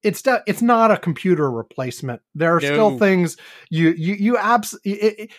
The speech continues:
Speaker 1: I mean, even the iPads, as much as they try to be, really aren't, <laughs> you know? Like, at some point, you need a real computer,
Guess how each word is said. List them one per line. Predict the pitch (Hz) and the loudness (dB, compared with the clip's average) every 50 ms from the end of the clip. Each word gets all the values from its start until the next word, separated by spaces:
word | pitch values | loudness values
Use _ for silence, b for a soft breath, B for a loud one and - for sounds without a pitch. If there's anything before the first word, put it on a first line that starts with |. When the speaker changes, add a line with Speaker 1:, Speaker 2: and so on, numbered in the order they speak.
| B _ | B _
Speaker 1:
I | 208 208 | 2 2
mean, | 220 226 226 | 4 4 4
even | 247 240 202 202 175 | 4 4 2 2 2
the | 165 | 0
iPads, | 135 139 139 135 - 143 135 131 131 127 135 | 0 -2 -4 -4 -4 -4 -4 -4 -4 -6 -8
as | 131 123 151 | -6 -4 -2
much | 165 160 - | -2 -2 -4
as | 156 131 | -6 -6
they | 143 139 123 | -8 -8 -6
try | - - 135 139 | -4 -4 -4 -4
to | 135 131 | -4 -4
be, | 123 139 135 127 | -6 -4 -4 -2
really | 135 156 160 151 147 143 | 0 0 0 0 0 -2
aren't, | - 135 131 131 135 123 131 - - _ _ _ | -4 -4 -4 -4 -4 -6 -8 -12 -20 _ _ _
<laughs> | _ - _ _ | _ -20 _ _
you | - 196 151 - | -4 -4 -2 0
know? | 185 160 156 160 156 156 156 B B B B 226 170 B | 2 2 4 4 4 4 2 B B B B -12 -8 B
Like, | 170 160 160 156 | 0 0 2 2
at | 208 185 165 - | 0 -2 -2 2
some | 247 233 214 190 | 2 2 2 2
point, | 208 214 196 190 165 | 2 0 0 0 -2
you | 156 156 | -4 -4
need | 160 165 160 | -2 -2 -2
a | 151 147 | -2 -2
real | 151 160 160 156 | -2 -2 -2 -2
computer, | - 170 151 127 - 170 156 151 160 156 B | -2 -4 -6 -4 -2 -2 0 2 0 0 B